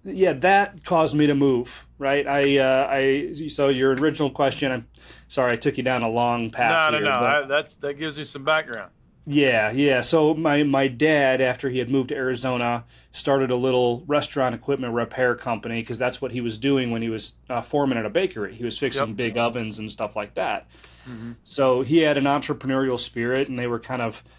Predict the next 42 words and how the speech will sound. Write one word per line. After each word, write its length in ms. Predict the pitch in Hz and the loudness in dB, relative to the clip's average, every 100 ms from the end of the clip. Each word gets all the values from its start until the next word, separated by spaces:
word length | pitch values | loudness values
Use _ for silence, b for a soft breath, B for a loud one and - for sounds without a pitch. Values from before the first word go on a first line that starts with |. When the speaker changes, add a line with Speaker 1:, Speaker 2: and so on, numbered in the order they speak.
| b b - | b b -8
Speaker 1:
you 160 | 123 | -6
know, 320 | 120 117 113 | -2 0 0
uh, 260 | - 120 113 | -2 -2 0
screwing 400 | - - 139 131 | -2 -2 0 0
him 80 | 120 | 0
around 460 | 113 117 123 131 120 | 0 0 2 0 -2
at 160 | 110 | -4
the, 360 | 123 117 117 131 | -4 -2 -2 -4
at 120 | 113 | -8
the 60 | 107 | -2
bakery 360 | 120 120 127 | -2 -2 -4
that 80 | 120 | -2
he 60 | 120 | -2
was 140 | 113 | -4
working 360 | 101 117 117 113 | -2 -4 -4 -4
at, 260 | 113 120 127 | -2 -2 -4
and 200 | 117 117 | -8 -8
he 60 | |
was 100 | 117 | -8
putting 260 | - 127 117 | -4 -4 -2
in 180 | 120 117 | -4 -4
ungodly 640 | 123 120 117 117 120 117 | -4 -2 0 0 0 -2
hours 420 | 107 110 120 120 117 | 0 0 0 -4 -6
for 220 | 120 107 | -8 -8
very 220 | 117 117 | -4 -4
little 180 | 117 113 | -2 -4
pay. 400 | 110 113 113 120 | -6 -6 -6 -6
And 260 | 107 107 - _ - _ _ _ _ _ - | -8 -12 -18 _ -20 _ _ _ _ _ -10
so 100 | - | -4
finally 320 | 139 143 143 135 | 0 2 2 0
he 100 | 127 | -2
said, 200 | 139 120 | -2 -2
"Screw 320 | - 156 156 | -2 2 2
it, 60 | 147 | 2
I'm 100 | 127 | 0
gonna 120 | 120 | -4
go 240 | 117 123 120 | -2 0 0
open 200 | 117 113 | -2 -4
my 140 | 110 | -4
own 160 | 110 104 | -4 -8
business." 440 | 104 101 110 - - B B B | -10 -14 -14 -16 -16 B B B
Speaker 2:
Yep. 160 | 131 | -12